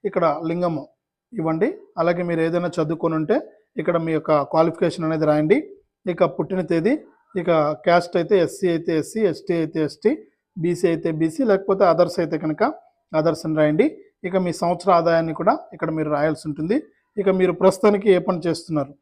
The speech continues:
ఇంట్లోనే ఉంటారా, లేకపోతే కూలి పనికి వెళ్తున్నారా, లేకపోతే వ్యవసాయం పని చేస్తున్నారా అనేది మీరు ఇక్కడ ఖచ్చితంగా వృత్తి కూడా మీరు మెన్షన్ చేయాల్సి ఉంటుంది. ఇక్కడ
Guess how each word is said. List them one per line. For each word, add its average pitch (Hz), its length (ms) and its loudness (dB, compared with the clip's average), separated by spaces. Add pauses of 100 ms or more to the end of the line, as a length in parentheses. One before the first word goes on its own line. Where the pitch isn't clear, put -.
(300)
ఇంట్లోనే 185 400 4
ఉంటారా, 160 320 0
లేకపోతే 165 380 -6
కూలి 165 220 -4
పనికి 160 220 -4
వెళ్తున్నారా, 151 420 -2 (460)
లేకపోతే 170 340 -4 (100)
వ్యవసాయం 160 400 0
పని 160 180 -2
చేస్తున్నారా 151 500 -4 (440)
అనేది 175 240 -2
మీరు 160 140 -2
ఇక్కడ 156 220 -6
ఖచ్చితంగా 175 400 -4 (380)
వృత్తి 160 320 -6
కూడా 190 120 2 (100)
మీరు 185 140 2 (400)
మెన్షన్ 160 340 -4
చేయాల్సి 151 320 0
ఉంటుంది. 208 240 -4
ఇక్కడ 185 120 0